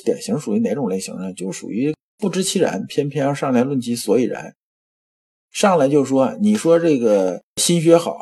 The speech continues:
你说儒家好，我觉着这佛家比儒家要高明得多。我说，那您说说你怎么高明法吧？然后呢，就是说啊，佛呢是度世的，怎么样，怎么样，怎么样。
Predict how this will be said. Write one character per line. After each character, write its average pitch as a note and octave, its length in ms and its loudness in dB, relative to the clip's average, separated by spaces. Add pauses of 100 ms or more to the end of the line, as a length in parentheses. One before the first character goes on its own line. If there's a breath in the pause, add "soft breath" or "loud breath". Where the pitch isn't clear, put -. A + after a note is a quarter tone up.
你 F#2+ 120 -8
说 C3+ 280 2
儒 A2 180 -2
家 B2 160 2
好， - 220 -6 (180)
我 G2+ 160 0
觉 A#2 140 0
着 C#3 300 2
这 A#2 100 -4
佛 A2+ 260 4
家 B2+ 220 2
比 G2+ 160 -2
儒 G2+ 200 -4
家 A2 160 2
要 A2 120 2
高 A2+ 180 4
明 A2+ 180 4
得 G2 120 0
多。 F#2 360 -8 (920)
我 A2+ 80 -14
说， C#3 80 -8
那 E3+ 100 -4
您 D3+ 180 -2
说 D#3 220 0
说 D#3 100 0
你 B2+ 140 0
怎 C3 140 -4
么 G2 120 -2
高 B2+ 160 4
明 B2 200 4
法 A#2+ 180 -4
吧？ F2+ 180 -12 (480)
然 G#2+ 220 0
后 D3+ 140 2
呢， A2 100 2
就 A#2 180 0
是 G#2 60 -4
说 A#2 140 4
啊， - 180 0 (220)
佛 A#2 320 4
呢 C3+ 160 -2
是 A#2+ 180 -4
度 D3 240 -4
世 D#3 240 -2
的， F2 260 -8
怎 - 120 -18
么 - 60 -12
样， G2+ 200 -6
怎 - 80 -20
么 - 80 -16
样， F2+ 140 -14
怎 - 100 -20
么 F2+ 60 -16
样。 - 80 -18